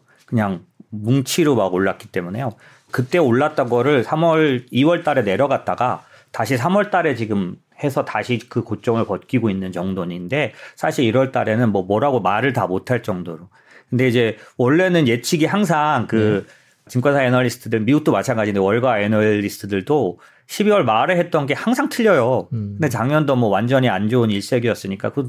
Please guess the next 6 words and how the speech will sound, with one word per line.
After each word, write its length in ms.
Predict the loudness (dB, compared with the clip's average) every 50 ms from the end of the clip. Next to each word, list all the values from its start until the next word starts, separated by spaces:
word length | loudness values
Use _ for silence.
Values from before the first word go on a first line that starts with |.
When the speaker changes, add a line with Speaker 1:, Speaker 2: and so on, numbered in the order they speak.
| -6
Speaker 1:
어, 160 | -6 -6 -6 -4
그 140 | -4 -2
정도는 1080 | 0 0 2 2 2 2 4 4 4 4 4 4 4 2 2 2 2 0 0 -2 -2 -4 -8 _ _ _
틀릴 200 | -2 0 2 2
수 120 | 2 2 2
있는데 420 | 2 2 2 2 0 0 -2 -4